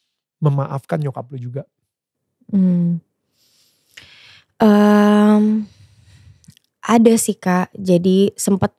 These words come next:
Speaker 2: dua ribu delapan belas ya aku ingat, sebelum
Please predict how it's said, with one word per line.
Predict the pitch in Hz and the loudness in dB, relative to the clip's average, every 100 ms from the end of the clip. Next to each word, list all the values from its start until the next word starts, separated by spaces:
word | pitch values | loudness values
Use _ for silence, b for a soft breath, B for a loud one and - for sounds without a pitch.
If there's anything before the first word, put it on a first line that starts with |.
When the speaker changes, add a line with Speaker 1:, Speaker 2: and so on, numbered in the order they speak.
| _ _ _ _ _ _ _ _ _ | _ _ _ _ _ _ _ _ _
Speaker 2:
dua | 202 196 | 2 4
ribu | 180 185 | 2 0
delapan | 175 180 180 180 | 0 -2 -2 2
belas | 175 175 180 175 | 2 2 -2 -4
ya | 160 | -6
aku | - | -8
ingat, | - 170 - | -8 -8 -10
sebelum | - 175 165 165 165 | -8 -4 2 2 2